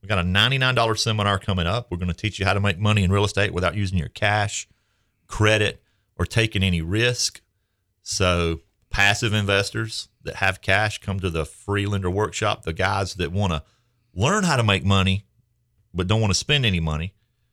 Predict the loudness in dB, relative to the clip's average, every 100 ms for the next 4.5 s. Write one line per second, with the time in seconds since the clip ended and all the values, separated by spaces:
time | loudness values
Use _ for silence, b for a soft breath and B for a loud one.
0 | _ _ _ _ 0 0 -2 -2 0 0
1 | -2 -6 -12 _ _ _ _ _ 2 2
2 | 2 0 2 2 0 2 2 2 0 0
3 | 0 -2 -2 0 0 0 0 0 0 -2
4 | -2 0 0 0 -2